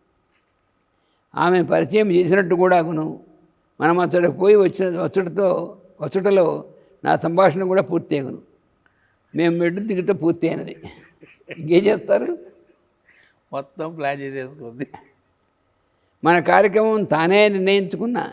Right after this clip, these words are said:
Speaker 1: ఈమె బుర్రలో అనేక ప్రయోజనములు ఎగుడు దిగుడుగా పేర్కొని ఉన్నది అని వర్మతో నేను తెలుగులో మాట్లాడుతుంది. మేము వ్యక్తిగతంగా మాట్లాడుకొనదలిచినప్పుడల్లా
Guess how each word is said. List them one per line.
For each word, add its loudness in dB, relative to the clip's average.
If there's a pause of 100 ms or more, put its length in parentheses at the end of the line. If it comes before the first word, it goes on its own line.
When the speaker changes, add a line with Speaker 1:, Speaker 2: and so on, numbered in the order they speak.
(400)
Speaker 1:
ఈమె 0
బుర్రలో 4 (380)
అనేక 2
ప్రయోజనములు 4
ఎగుడు 4
దిగుడుగా 6
పేర్కొని 0
ఉన్నది -4 (120)
అని -2
వర్మతో 0
నేను -2 (500)
తెలుగులో 8
మాట్లాడుతుంది. -4 (3750)
మేము 4
వ్యక్తిగతంగా 4
మాట్లాడుకొనదలిచినప్పుడల్లా 2